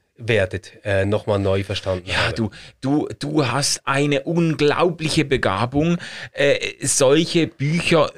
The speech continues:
Speaker 2: äh, solchen Büchern den bestmöglichen Spin zu verleihen. Und ich reg mich da wieder nur auf,
Speaker 1: Warum
Speaker 2: weil,
Speaker 1: denn?
Speaker 2: weil ich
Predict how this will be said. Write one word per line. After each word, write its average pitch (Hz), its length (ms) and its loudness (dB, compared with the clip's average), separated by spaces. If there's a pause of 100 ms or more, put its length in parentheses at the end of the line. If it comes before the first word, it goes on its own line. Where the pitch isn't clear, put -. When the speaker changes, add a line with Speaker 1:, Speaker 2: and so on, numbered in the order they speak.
(160)
Speaker 2:
äh, 139 300 -2
solchen 147 480 2
Büchern 156 400 0
den 143 220 2 (140)
bestmöglichen 156 1080 2
Spin 160 540 0
zu - 180 -2
verleihen. 117 580 0
Und - 220 -2
ich 156 260 0
reg 160 220 0
mich 151 220 -4
da 147 180 0
wieder 147 220 0
nur 156 340 2
auf, 127 480 0
Speaker 1:
Warum 175 320 4
Speaker 2:
weil, 214 240 4
Speaker 1:
denn? 160 180 -2
Speaker 2:
weil 202 300 2
ich 175 220 -2